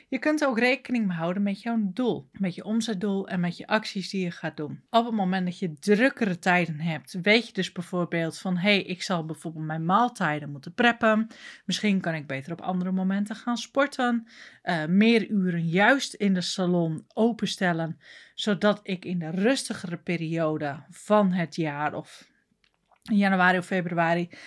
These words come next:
dan juist met een stukje jaarplanning bezig gaat en dat je dat niet in december gaat doen wanneer je het hartstikke druk hebt." Dus ga leren spelen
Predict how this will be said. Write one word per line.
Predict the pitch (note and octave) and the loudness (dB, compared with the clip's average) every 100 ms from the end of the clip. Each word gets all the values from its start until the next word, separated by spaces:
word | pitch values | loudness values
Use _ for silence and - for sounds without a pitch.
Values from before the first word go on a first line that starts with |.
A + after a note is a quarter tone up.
| - - | -20 0
dan | G#3+ G#3+ | 2 4
juist | G3+ F#3 F3+ | 2 2 0
met | F3 | -4
een | E3+ | -6
stukje | - F3+ E3+ | -8 -10 -8
jaarplanning | E3 F3 A3+ A#3 G#3+ G3+ G3 | 0 4 4 2 0 2 0
bezig | F#3+ F3+ - | 0 -2 -2
gaat | F3 F3 | -4 -2
en | |
dat | F3 F3 | -6 -4
je | G3+ | -6
dat | G3 | -4
niet | F3+ F3 F3+ - | -2 -2 -4 -6
in | G#3 F#3 G#3 G3+ | -8 -4 -4 -2
december | F3 G#3+ A3 B3 - | 0 2 4 2 -2
gaat | - | -6
doen | D#3 | -6
wanneer | D3+ D#3 | -8 -6
je | D#3 | -8
het | - | -8
hartstikke | D#3+ - - | -12 -12 -16
druk | D#3+ D3 C#3+ | -14 -12 -10
hebt." | C3+ - - - - - - _ _ | -12 -12 -20 -20 -20 -20 -20 _ _
Dus | G3+ - | -4 -2
ga | A#3+ B3+ | -4 -2
leren | D4 D4 C#4+ G#3+ | -2 -2 -4 -6
spelen | - - - G#3 G3 A3+ B3+ D#4 | -6 -8 -6 -2 0 0 0 -4